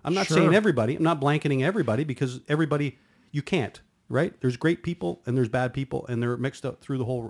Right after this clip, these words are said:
Speaker 1: thing. But it seems to be a lot of that going on, on, on our job, and it's changed dramatically since then. And before, there'd be a day when the older guys or the more mature, the more senior guys would,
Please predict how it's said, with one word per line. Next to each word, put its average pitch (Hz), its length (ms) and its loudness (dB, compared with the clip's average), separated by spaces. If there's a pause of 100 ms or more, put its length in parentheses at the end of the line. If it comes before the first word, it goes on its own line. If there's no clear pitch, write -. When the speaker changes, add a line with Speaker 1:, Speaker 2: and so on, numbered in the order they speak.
Speaker 1:
thing. 104 200 -6 (580)
But 123 100 -6
it 101 100 -10
seems 170 260 -4
to - 40 -18
be 127 80 -8
a 107 60 -4
lot 117 200 -4
of 107 60 -4
that 107 140 -8
going 110 180 -4
on, 107 160 -4
on, 95 240 -8
on 98 320 -2
our 104 160 0
job, 95 340 -4
and 110 120 -2
it's 104 100 -6
changed 120 420 -2
dramatically 98 520 -2
since 98 240 -8
then. 95 160 -6 (380)
And 131 140 0
before, 160 460 2
there'd 139 180 2
be 139 120 0
a 123 40 4
day 127 200 4
when 113 300 2 (760)
the 123 140 0
older 135 480 4 (200)
guys 120 400 4
or 110 100 2
the 107 100 0
more 120 200 2
mature, 123 500 0
the 110 120 -2
more 117 220 2
senior 143 320 0
guys 113 340 2
would, 120 320 0